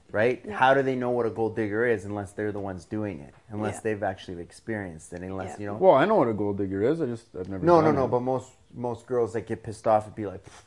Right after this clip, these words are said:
Speaker 1: you know, like, they're mad because you're hanging out with, you
Speaker 3: They're
Speaker 1: know,
Speaker 3: just jealous.
Speaker 1: they're
Speaker 3: That's
Speaker 1: just
Speaker 3: just
Speaker 1: jealous.
Speaker 3: jealousy.
Speaker 1: It's
Speaker 2: But
Speaker 1: just
Speaker 2: I
Speaker 1: a
Speaker 2: wouldn't
Speaker 1: jealousy
Speaker 2: do that
Speaker 1: thing.
Speaker 2: again, though. Like, like, like, I wouldn't hang out with an older gentleman even if I wanted to learn from him.
Speaker 1: Yeah.
Speaker 2: Like, and I think that's also disadvantage for women.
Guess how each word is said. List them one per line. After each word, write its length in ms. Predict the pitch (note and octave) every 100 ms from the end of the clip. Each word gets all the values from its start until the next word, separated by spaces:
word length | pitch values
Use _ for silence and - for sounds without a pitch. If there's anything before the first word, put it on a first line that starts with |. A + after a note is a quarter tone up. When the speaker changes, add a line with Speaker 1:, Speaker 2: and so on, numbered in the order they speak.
| _ _ _ -
Speaker 1:
you 80 | G2+
know, 160 | G#2
like, 200 | G#2 G2+
they're 140 | A2+ G#2
mad 280 | G#2 G#2
because 300 | G2+ - G2+
you're 140 | G2+ G#2
hanging 300 | G#2+ G#2 G2+
out 180 | G2 G2
with, 240 | F#2+ - -
you 100 | G#2
Speaker 3:
They're 80 | G3+
Speaker 1:
know, 40 |
Speaker 3:
just 160 | E3+ -
jealous. 380 | C3 B2 G#2 -
Speaker 1:
they're 140 | -
Speaker 3:
That's 60 | A#2+
Speaker 1:
just 100 | C#3+
Speaker 3:
just 80 | -
Speaker 1:
jealous. 300 | A2+ G3 G3+
Speaker 3:
jealousy. 40 |
Speaker 1:
It's 80 | -
Speaker 2:
But 60 |
Speaker 1:
just 100 | C#4+
Speaker 2:
I 40 | D4+
Speaker 1:
a 40 |
Speaker 2:
wouldn't 160 | E4 E4 D4
Speaker 1:
jealousy 60 | C#4+
Speaker 2:
do 40 |
that 100 | C4+
Speaker 1:
thing. 100 | A#3
Speaker 2:
again, 220 | A3 G#3
though. 140 | F3 E3
Like, 200 | F3 - -
like, 440 | A3+ G#3+ - - -
like, 200 | A3+ G#3
I 120 | A#3
wouldn't 480 | A#3 A#3+ B3 A#3+ - _ -
hang 240 | A#3 A3
out 260 | G#3 F#3 -
with 220 | G3 G3+
an 100 | G3+ -
older 260 | G#3+ G3+
gentleman 360 | F#3+ F#3+ F#3+ F#3
even 180 | G3 F#3
if 100 | F#3
I 40 |
wanted 200 | F3 D#3+
to 80 | -
learn 160 | C#3+ D#3+
from 160 | -
him. 160 | F3 - _ _ _
Speaker 1:
Yeah. 200 | F#2 F2
Speaker 2:
Like, 260 | G#3+ G3 - _ _ -
and 80 | A3
I 60 |
think 200 | G#3+ C4 B3
that's 140 | A3+
also 180 | G3+ G#3+
disadvantage 720 | G3+ - G3 D#3+ E3 - F3+
for 160 | - F3
women. 380 | E3 B2+ -